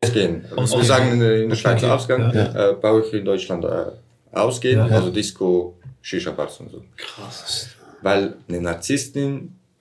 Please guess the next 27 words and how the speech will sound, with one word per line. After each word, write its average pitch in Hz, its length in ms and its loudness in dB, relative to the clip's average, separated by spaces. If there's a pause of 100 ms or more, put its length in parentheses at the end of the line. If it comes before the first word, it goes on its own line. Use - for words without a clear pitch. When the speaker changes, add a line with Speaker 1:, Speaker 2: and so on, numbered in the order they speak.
(360)
Speaker 2:
die 104 100 -2
lebt 120 420 0
ja 117 140 0
von 113 320 -4
Bewunderung. 104 800 -2 (100)
Speaker 3:
Ja. 107 220 -2
Speaker 2:
Sie 110 160 0
möchte 110 320 0
bewundert 104 540 -2
werden. - 440 -2
Speaker 3:
Ja. 110 140 -8
Speaker 2:
Und 95 140 -8
für 92 160 -6
sie 117 300 2
ist - 220 -6
es - 140 -10
ein 92 180 -2
Ego-Push, 110 680 -2 (120)
wenn 92 340 -4
jetzt 90 340 -6
andere 92 320 -4
Typen 92 400 -8
sie 78 180 0
anschauen - 520 -16
und - 100 -20
so. - 160 -20 (1080)
Und 90 200 -4